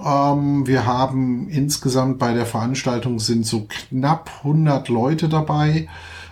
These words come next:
ähm, also die vor Ort dabei sind. Dann kann man sich live online zuschalten. Das heißt, man kann Tickets sowohl für die Live-Konferenz als auch für die Vor-Ort-Veranstaltung sich entsprechend erwerben. Das finde ich eigentlich eine ganz gute Geschichte, weil nicht jeder kann immer überall hinkommen.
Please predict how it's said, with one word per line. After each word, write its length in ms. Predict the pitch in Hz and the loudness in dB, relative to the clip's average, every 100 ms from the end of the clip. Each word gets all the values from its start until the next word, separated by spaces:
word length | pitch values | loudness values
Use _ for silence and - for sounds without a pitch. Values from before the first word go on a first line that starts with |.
| - | -8
ähm, 400 | 135 120 123 120 | -2 2 2 2
also 220 | 123 117 | 2 0
die 100 | 110 | 0
vor 160 | 113 127 | 0 2
Ort 220 | 123 180 | 2 2
dabei 320 | 175 156 147 | 2 4 2
sind. 480 | 139 147 147 143 - | 4 2 2 0 -2
Dann 280 | 123 120 120 | 0 0 0
kann 200 | 110 131 | 0 0
man 120 | 127 | 2
sich 200 | 113 110 | 0 0
live 260 | 113 113 113 | 0 0 0
online 360 | 113 117 143 | 0 2 2
zuschalten. 560 | 156 160 156 147 139 127 | 2 2 2 2 2 -2
Das 140 | 110 | -4
heißt, 240 | 117 110 - | -2 -2 0
man 140 | 110 | -2
kann 160 | 110 113 | 0 -2
Tickets 320 | 113 131 110 | -2 -2 -2
sowohl 300 | 113 107 110 | -2 0 0
für 100 | 110 | 0
die 80 | 107 | 0
Live-Konferenz 840 | 107 120 - 120 113 117 117 113 | 2 0 -2 -4 -2 -2 0 -2
als 380 | - 123 117 - | 0 0 0 0
auch 220 | 139 113 | 0 0
für 140 | - | 0
die 100 | 117 | -2
Vor-Ort-Veranstaltung 1120 | - 107 131 151 160 156 151 151 147 151 151 151 - - - - | -2 0 0 2 2 2 2 2 2 2 2 0 -10 -18 -12 -2
sich 360 | 123 139 - | 2 2 2
entsprechend 600 | 156 143 - 139 143 143 | 0 0 2 0 2 2
erwerben. 420 | 139 131 147 147 | 2 4 4 4
Das 160 | 135 120 | 2 2
finde 200 | 143 139 | 0 2
ich 80 | 131 | 2
eigentlich 260 | 131 120 | 2 0
eine 100 | 120 | -2
ganz 320 | 113 123 - - | 0 0 -2 -2
gute 240 | 170 160 | -2 0
Geschichte, 540 | 143 143 139 - 147 | 0 0 -2 0 -2
weil 160 | 123 123 | 0 0
nicht 180 | 117 113 | -2 -2
jeder 240 | 123 127 | 0 0
kann 220 | - 123 | -2 -4
immer 160 | 120 120 | -2 0
überall 400 | 117 120 104 107 | -2 0 0 0
hinkommen. 640 | 113 175 185 180 202 247 | 0 0 0 2 2 0